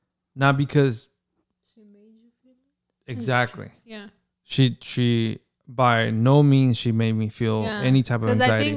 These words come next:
Speaker 2: think
Speaker 1: But to me, I, I would just be like, kinda like, "What the hell's going on? Like, why,
Speaker 2: The
Speaker 1: why?"
Speaker 2: person that you're with is supposed to help you.
Speaker 1: Exactly. E-, exactly. Damn,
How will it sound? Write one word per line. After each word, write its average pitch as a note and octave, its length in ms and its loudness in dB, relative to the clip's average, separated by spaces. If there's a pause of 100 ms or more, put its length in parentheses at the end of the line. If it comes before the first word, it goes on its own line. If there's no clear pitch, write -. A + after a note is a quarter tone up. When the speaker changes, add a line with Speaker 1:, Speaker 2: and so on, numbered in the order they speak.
Speaker 2:
think A3+ 40 -20 (340)
Speaker 1:
But D3+ 340 4 (1080)
to D#3+ 120 2
me, E3 380 4
I, B2 160 2
I A#2 220 -6
would C3+ 180 -2
just A#2+ 240 -8
be C3 120 -6
like, A#2 260 -6 (720)
kinda D3+ 280 -2
like, C3 300 -4
"What C3+ 160 -8
the C#3+ 80 -6
hell's B2+ 180 -4
going G#2+ 300 -8
on? D#3 180 -6
Like, G#2 180 -8
why, G#2 320 -10 (460)
Speaker 2:
The G#3+ 100 -14
Speaker 1:
why?" - 160 -4
Speaker 2:
person A3 340 -6
that G3 180 -10
you're F#3 180 -12
with F#3 280 -14
is F3 80 -20 (120)
supposed F3 380 -20
to E3 80 -20 (100)
help - 280 -20
you. - 80 -20 (200)
Speaker 1:
Exactly. A#2+ 680 -4 (260)
E-, B2 40 -14
exactly. A2+ 920 -18
Damn, A2+ 80 -20